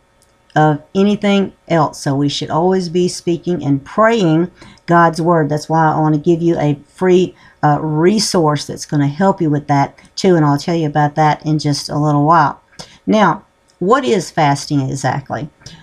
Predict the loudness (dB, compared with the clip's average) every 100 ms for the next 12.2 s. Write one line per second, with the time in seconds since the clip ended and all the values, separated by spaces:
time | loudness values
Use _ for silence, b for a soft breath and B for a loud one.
0 | B 0 2 4 2 4 4 2 0 0
1 | 0 -2 -8 -6 -2 0 0 0 0 0
2 | 0 -2 0 0 0 -6 -2 -2 0 2
3 | 2 0 -6 -10 _ -4 -4 -6 -8 0
4 | 2 4 2 0 -2 -2 -4 -6 -8 B
5 | B B -8 -6 -4 -2 -2 -4 -8 -10
6 | -12 -10 -10 -10 -12 -4 0 0 0 0
7 | 4 6 6 4 2 -2 -4 B B -2
8 | 0 2 0 0 -4 -8 -18 -18 -14 -12
9 | -10 -4 0 0 0 -6 -8 -2 -4 -4
10 | -12 -16 -14 -12 -14 -18 b b -2 0
11 | 0 -4 -6 -6 0 2 2 0 -2 -4
12 | -4 -14